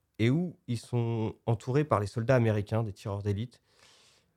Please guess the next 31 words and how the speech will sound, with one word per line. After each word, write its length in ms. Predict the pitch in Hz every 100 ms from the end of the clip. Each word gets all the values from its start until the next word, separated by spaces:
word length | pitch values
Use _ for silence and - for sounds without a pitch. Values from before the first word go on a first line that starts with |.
| _
Et 80 | -
qu'est-ce 200 | - 139
qui 100 | -
se 80 | 110
passe ? 580 | - - - - - - -
Et 80 | 117
là, 120 | 151
on 40 |
va 120 | 165 160
découvrir 380 | 151 151 165
en 60 | 147
fait, 240 | 143 131
ouais, 200 | 107 95 - _ _
que 80 |
les 160 | 120 117
gentils, 300 | 113 127 185
bah, 160 | 151 101
ils 60 |
sont 180 | 95 98
pas 160 | 123 147
si 160 | -
gentils 240 | 131 120 113
que 60 |
ça. 280 | - 127 156 _ -
Le 100 | 92
père 280 | 90 123 123
fait 120 | -
quelque 180 | 98 98
chose 300 | - 117 - _ _
d'assez 480 | 104 98 113 - 127
horrible. 440 | 123 123 226 113